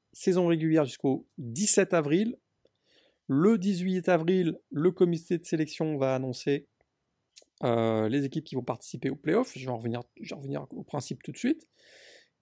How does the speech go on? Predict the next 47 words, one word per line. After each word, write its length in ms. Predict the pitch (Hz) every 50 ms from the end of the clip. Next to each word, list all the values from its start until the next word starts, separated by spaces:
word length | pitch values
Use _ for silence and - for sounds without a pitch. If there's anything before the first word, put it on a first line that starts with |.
| _ _
Et 80 | - 202
ça 140 | - 185 151
va 120 | 147 165
démarrer 320 | 147 139 135 127 123 147
ensuite, 360 | 175 151 127 - - 190 - 156
hein, 60 | 139
les 100 | 131 127
playoffs. 400 | - 143 160 143 160 156 - -
Eh 40 | 120
bien, 440 | 113 120 127 143 156 131 113 107
euh, 60 | 107 104
il 40 | 104
y 40 | 110
aura 180 | 107 113 117
quatre 380 | - _ - 196 - - - 170
tours. 320 | - - 165 185 214 170
Donc, 260 | 127 123 143 196 208 -
si 140 | - - 135
vous, 140 | 117 113
si 180 | 117 - - -
vous 100 | 139 120
aviez 220 | 123 117 120 120
bien 240 | 143 127 127 156 185
suivi, 380 | 170 - - 160 143 160 196 202
seize 280 | - - - 185 160
équipes, 280 | 175 170 - - 160 -
ça 120 | - -
fait 140 | 185 - 175
quatre 280 | 160 - 147 - - 135
tours. 280 | - - 160 190 - _ _ _ _ _ _ _ _ _ _ _ _ _ - - - _ _
Huitième 240 | 170 160 - 165 147
de 80 | 139
finale, 320 | 131 - - 135 135 127 117
quart 140 | - 147 131
de 80 | 135
finale, 220 | 127 - 147 127 113
demi-finale, 420 | 127 143 139 - - 147 120 107
finale, 420 | - - 220 180 143 143 175 202 - _ _ _ _ _ _ _ _ -
avec 220 | 139 127 123 -
quatre 180 | - 196 - -
têtes 160 | 180 165 143
de 80 | 143
série. 420 | 135 - - 139 120 135 165 - - _
Et 240 | - 143 156 - 339 294
la 160 | 139 117 117
finale 500 | - - - - 156 147 147 147 143 127
nationale 600 | 120 131 147 - - - 131 120 120 127 131 143